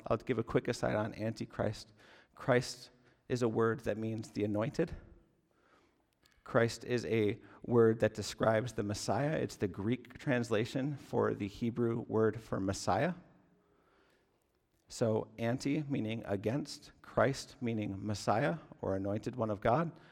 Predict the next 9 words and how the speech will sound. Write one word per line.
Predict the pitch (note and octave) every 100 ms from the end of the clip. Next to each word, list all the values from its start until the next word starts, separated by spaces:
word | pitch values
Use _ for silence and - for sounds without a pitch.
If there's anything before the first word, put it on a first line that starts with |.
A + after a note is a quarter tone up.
| - _ -
means | A#2+ A2 G2+ -
you | - G#2+
are | G#2 G2+ -
against | G#2 G#2+ A#2 - - - -
the |
Lord's | G#2+ G2+ G2 -
anointed. | A2 G2 F#2+ G2 F#2 - _ _ _ _ _ _ _ _ _ _ _ _ _ -
And | A#2+
so | A2+ A#2 A2 A2